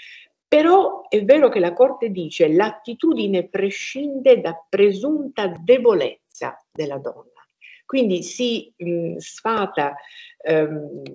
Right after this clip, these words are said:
questo, questo, questa idea di un soggetto più debole nel mercato del lavoro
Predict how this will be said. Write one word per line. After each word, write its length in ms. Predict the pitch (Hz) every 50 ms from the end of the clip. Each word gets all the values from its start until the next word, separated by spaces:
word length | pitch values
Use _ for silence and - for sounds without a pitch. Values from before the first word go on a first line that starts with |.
| - _ _ _ _ _ _ - -
questo, 1200 | - 165 160 165 160 - - 151 143 139 139 143 147 139 139 139 139 135 - - - 139 - -
questo, 640 | - 151 147 - - - 156 147 143 135 143 156 - -
questa 280 | - 196 175 - 165
idea 540 | 156 151 156 156 175 180 175 170 170 156 147
di 100 | 143 147
un 140 | 143 147 156
soggetto 420 | - 151 143 151 160 165 - -
più 180 | - - 170 165
debole 560 | 160 160 143 139 139 139 156 170 190 190 170
nel 160 | 156 139 131
mercato 440 | 135 135 - - - 143 135 - 139
del 140 | 139 151 175
lavoro 540 | 220 233 190 151 131 131 135 147 170 196